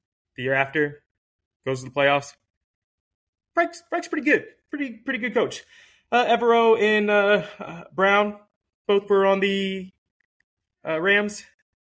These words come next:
Yep, they, they, they both were pretty good. Yeah, they both won Super Bowls. This whole staff has won Super Bowls. I, I forgot that Evero was on that staff.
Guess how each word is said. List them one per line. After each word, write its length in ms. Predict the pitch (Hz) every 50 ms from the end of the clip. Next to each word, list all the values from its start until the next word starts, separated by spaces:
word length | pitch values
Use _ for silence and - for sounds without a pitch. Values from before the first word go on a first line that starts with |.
| _ _ _ _ _ _ _ _ _ _ _ _ _ _ _ _ _ - - - _ _ _ _ _ _ _ _ _ _ -
Yep, 240 | 202 208 - - -
they, 260 | 165 185 180 - - _ _ _ _
they, 240 | - 175 180 170 - _ _ _ -
they 80 | 170
both 240 | 175 175 196 190 -
were 280 | - 185 180 180 180 - _ _ _ _ -
pretty 120 | 226 220
good. 320 | 262 254 190 135 131 131 - _ - - _ _ _
Yeah, 220 | - 147 180 - 143
they 140 | 135 143
both 200 | 135 127 175 233
won 120 | 240 247 240
Super 220 | - 285 - -
Bowls. 320 | 175 131 113 - - - _ _ _ _ _ _ _ _ _ -
This 100 | 240 240
whole 140 | - 311 302
staff 240 | 302 - 285 269 262
has 100 | 220 233
won 120 | 240 226
Super 220 | 226 - 220 208 160
Bowls. 300 | 139 120 107 - - _ _ _ _ -
I, 200 | - 330 311 - - - _ -
I 140 | - 320
forgot 440 | 311 - 240 190 160 190 202 208 208
that 80 | - 165
Evero 320 | 190 185 196 190 185 180
was 120 | 175 160 180
on 80 | 185 185
that 120 | 175 170
staff. 340 | - - 156 131 120 -